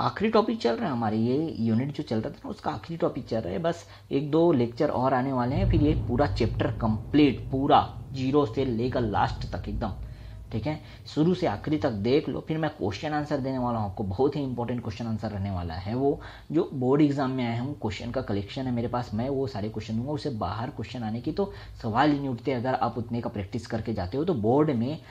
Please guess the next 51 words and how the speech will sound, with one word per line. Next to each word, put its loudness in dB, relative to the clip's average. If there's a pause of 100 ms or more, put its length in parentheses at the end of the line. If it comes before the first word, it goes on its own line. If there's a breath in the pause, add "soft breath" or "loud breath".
(180 loud breath)
जो 6
भी 4
क्वेश्चन -4
पूछे -6
आप -2
आराम 0
से -4
अटेम्प्ट -4
करके -2
आते -6
हो, -4 (540)
ठीक -6
है, -8 (180)
with -6
हंड्रेड -2
परसेंट -6
एक्यूरेसी -4
आपको -2
पूरे -2
में -4
पूरे -2
मार्क्स -6
मिलने -2
के -2
चांस -4
भी -8
बनते -12
हैं। -18 (400 loud breath)
तो 6
देखो, -4
पूरा 0
थ्योरी -2
पढ़ाने -2
के -2
बाद -2
में -4
हमेशा -2
से -4
हमारा -4
यही -4
इंटेंशन -4
रहता -6
है -6
कि -10
हमारी -4
स्ट्रेटजी -4
भी 0
यही 0
रहती -2
है 0
कि -2